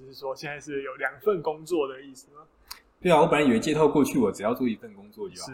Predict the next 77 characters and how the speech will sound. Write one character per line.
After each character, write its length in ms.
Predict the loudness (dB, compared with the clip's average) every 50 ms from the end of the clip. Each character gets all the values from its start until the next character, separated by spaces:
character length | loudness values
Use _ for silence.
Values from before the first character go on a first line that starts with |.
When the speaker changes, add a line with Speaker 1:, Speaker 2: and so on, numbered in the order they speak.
| -16 -18
Speaker 1:
是。 60 | -16 -14
Speaker 2:
就 100 | -12 -10
没 120 | -8 -8
想 100 | -6 -4
到 120 | -4 -4
我 60 | -4 -4
还 120 | -8 -10
是 100 | -10 -10
要 80 | -10 -8
做 160 | -8 -8 -10
两 100 | -10 -12 _
份 80 | _ -14 -12
工 200 | -8 -4 -4 -2
作。 360 | -2 -2 -2 -2 -6 -12 -16 -18 -20
Speaker 1:
<laughs> 240 | -20 _ _ _ -6
Speaker 2:
对， 180 | -6 -6 -6 -2 0
那， 260 | 2 2 2 0 -4 -10 _ _ _ _ _ _
呃， 680 | 0 2 2 2 2 0 0 -2 -2 -4 -4 -8 -10 -14 _ _ _ _ -20 -16 -6
不 80 | 4 10
过 100 | 10 12
啦， 140 | 12 12 10
因 60 | 8
为 40 | 10
这 140 | 10 10
个 60 | 10 10
某 100 | 8 8
种 80 | 8
程 160 | 6 4 2
度 60 | 2 2
上 200 | 2 4 4 4
也 120 | 2 0
是， 600 | -4 -6 -4 -2 0 0 0 0 -2 -4 -10 -12 -8
呃， 580 | -6 -6 -6 -6 -10 -14 -18 -20 -20 -20 -20 -20 -20 _ 0
要， 480 | 2 2 4 4 2 0 -2 -4 -8 -8
要 180 | -4 -4 -4 -4
符 180 | -6 -10 -14
合 160 | -14 -14 -16
台 160 | -14 -14 -2 0
大 180 | 2 2 2 0
方 220 | -2 -8 -10 -10
的 140 | -12 -12 -12
规 240 | -14 -18 -20 -20 -20
定。 220 | -20 -20 -20 -20 _ -16
Speaker 1:
嗯。 160 | -14 -14 -14 -18 _ _ _ 0
Speaker 2:
对 100 | 0 2
啊， 100 | 2 4
因 60 | 2
为 80 | 2
台 140 | 2 2 4
大 200 | 4 4 4 4 2
这 180 | -2 -6 -6
边 120 | -4 0 0
有 120 | 0 0
规 120 | 0 -2
定， 160 | -4 -4 -6 -8
就 140 | -6 -6
是 80 | -6 -6
说 180 | -8 -8 -10 -8
借 140 | -8 -2
调 140 | 2 2 2
的 60 | 2
老 140 | 2 0 -4 -6
师 200 | -8 -12 -12 -10
每 120 | -8 -6
个 100 | -6 -6
学 180 | -6 -8 -12 -16
期 340 | -16 -18 -18 -18 -18 -18 -14
还 120 | -12 -12 -12
是 140 | -4 0
要 80 | 0 2
维 160 | 2 0 -2
持 140 | -4 -10 -14
一 40 | -14
定 140 | -12 -12 -12
的 100 | -12 -12
学 140 | -14 -20
分 160 | -20 -20 -20